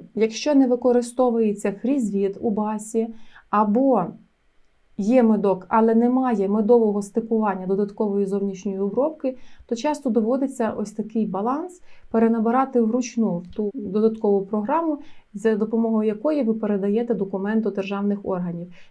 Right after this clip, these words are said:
Я ж в цій ситуації покажу вам, як за допомогою медового стикування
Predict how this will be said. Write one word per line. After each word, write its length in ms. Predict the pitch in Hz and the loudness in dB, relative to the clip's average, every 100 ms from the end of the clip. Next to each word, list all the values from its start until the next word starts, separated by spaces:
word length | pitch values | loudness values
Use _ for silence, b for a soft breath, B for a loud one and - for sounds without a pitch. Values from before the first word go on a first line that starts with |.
| - | -4
Я 160 | 311 | -2
ж 60 | 330 | -2
в 40 | |
цій 120 | - 233 | -6 -4
ситуації 640 | 220 226 240 277 262 220 | -4 -2 -2 -2 -2 -2
покажу 400 | 214 208 202 262 | -2 -4 -2 0
вам, 160 | 240 | 2
як 100 | 220 | 0
за 100 | 214 | 0
допомогою 500 | 196 190 208 202 196 | -2 -4 -4 -4 -4
медового 460 | 196 196 196 180 180 | -4 0 0 0 -4
стикування 720 | 175 196 - 185 254 294 | -8 -8 -6 -4 -2 -2